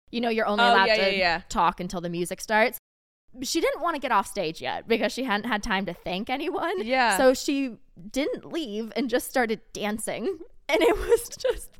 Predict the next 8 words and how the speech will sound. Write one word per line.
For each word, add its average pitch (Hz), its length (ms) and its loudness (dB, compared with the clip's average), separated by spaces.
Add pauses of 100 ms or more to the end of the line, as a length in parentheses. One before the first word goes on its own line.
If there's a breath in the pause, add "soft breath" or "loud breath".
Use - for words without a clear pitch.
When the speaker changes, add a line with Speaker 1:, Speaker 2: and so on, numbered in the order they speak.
Speaker 1:
very 370 420 0
awkward. - 760 -4
Speaker 2:
What? 605 1000 2 (540)
Speaker 1:
Yeah. 196 480 2
Speaker 2:
All 240 180 4
right. 254 520 6
Speaker 1:
And 277 200 2
then, 302 320 2